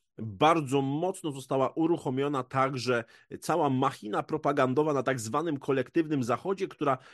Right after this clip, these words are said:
zaczęła kwestionować legalność tych wyborów.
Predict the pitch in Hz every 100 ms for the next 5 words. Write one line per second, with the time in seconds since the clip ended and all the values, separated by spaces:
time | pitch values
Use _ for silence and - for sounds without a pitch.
0 | - - 104 135 160 143 139 - - 185
1 | 190 - 147 123 127 120 113 - _ -
2 | 120 123 135 123 120 107 104 - - 104
3 | 98 - - 95 95 123 131 156 135 92